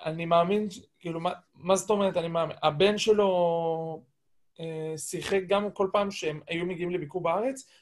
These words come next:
הבן שלו תמיד היה מתאמן במכבי עם הילדים. אני חושב שאם מכב-, אם זהבי יחזור למכבי, זה הזמן, אין זמן יותר טוב מזה. אה, וזה יכול לקרות.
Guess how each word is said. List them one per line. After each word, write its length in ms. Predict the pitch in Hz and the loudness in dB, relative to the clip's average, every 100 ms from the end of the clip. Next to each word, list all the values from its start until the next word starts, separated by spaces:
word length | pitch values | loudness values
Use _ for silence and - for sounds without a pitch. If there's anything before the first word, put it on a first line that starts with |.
| - | -6
הבן 220 | 160 196 | 0 2
שלו 180 | 196 185 | 2 -2
תמיד 260 | 185 180 180 | 0 -2 0
היה 120 | 180 | 0
מתאמן 520 | 180 175 165 185 180 - - | -4 -8 -4 -2 -4 -10 -14
במכבי 800 | 156 160 156 143 185 180 175 156 | -4 -4 -4 0 2 2 0 -2
עם 140 | 156 | -4
הילדים. 720 | 151 160 151 151 202 202 190 180 _ _ _ _ _ _ _ _ _ _ _ _ - | -2 -2 -2 0 2 2 -2 -8 _ _ _ _ _ _ _ _ _ _ _ _ 0
אני 180 | 175 185 | 2 2
חושב 300 | 190 240 240 | 4 4 4
שאם 880 | 233 202 - - _ 214 240 240 240 _ | 4 4 2 -8 _ 0 0 0 -8 _
מכב-, 400 | 185 196 208 208 214 | -2 2 6 4 4
אם 160 | 214 233 | 2 2
זהבי 380 | 196 190 196 190 | 2 4 6 4
יחזור 280 | 165 160 190 | 4 2 2
למכבי, 520 | 180 170 214 220 233 - | 2 2 2 2 -2 -8
זה 320 | 147 139 196 | -10 2 4
הזמן, 360 | 208 202 214 208 - - | 4 2 0 -2 -8 -8
אין 160 | 185 170 | -6 -4
זמן 260 | 175 185 | -4 -4
יותר 320 | 175 170 185 | -6 0 0
טוב 180 | 180 190 | 0 -2
מזה. 280 | 190 190 214 233 _ _ _ _ _ _ _ _ _ 160 | -2 0 -2 -4 _ _ _ _ _ _ _ _ _ -14
אה, 480 | 160 165 165 160 160 | -10 -8 -8 -8 -6
וזה 180 | 165 185 | 0 0
יכול 240 | 180 214 | 4 4
לקרות. 400 | 208 214 233 - | 4 2 2 0